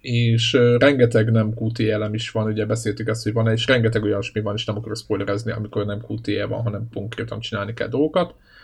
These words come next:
És két embernek két, ö, mm, Leo és, ö, ja, és Vincent nevű főszereplők vannak, és őnekik a kapcsolatáról, és az ő közös kiszabadulásukról egy börtönből, ugye ez a nagybá-, nagyjából a felütés.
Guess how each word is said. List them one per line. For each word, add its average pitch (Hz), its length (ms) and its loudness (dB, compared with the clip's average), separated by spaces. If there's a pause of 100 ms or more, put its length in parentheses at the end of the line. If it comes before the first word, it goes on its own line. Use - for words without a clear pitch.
(800)
És - 260 0
két 135 280 10
embernek 113 680 6
két, 117 320 2
ö, 110 840 2 (260)
mm, 117 640 -2 (500)
Leo 113 480 4 (180)
és, 113 340 -2
ö, 110 280 4 (160)
ja, 127 180 2
és 117 260 0
Vincent 110 760 0
nevű 107 340 -4 (120)
főszereplők 104 680 -4
vannak, 147 420 2
és 117 140 -6
őnekik 110 420 -2
a - 120 -2
kapcsolatáról, 113 960 2
és 110 140 -6
az 113 120 0
ő 107 100 4
közös 110 480 -2
kiszabadulásukról 107 880 -2
egy 107 120 -2
börtönből, 110 640 -2
ugye 110 220 -2
ez 107 140 -2
a 110 220 -2
nagybá-, 104 340 -2
nagyjából 107 420 -2
a 110 60 -6
felütés. 127 640 -2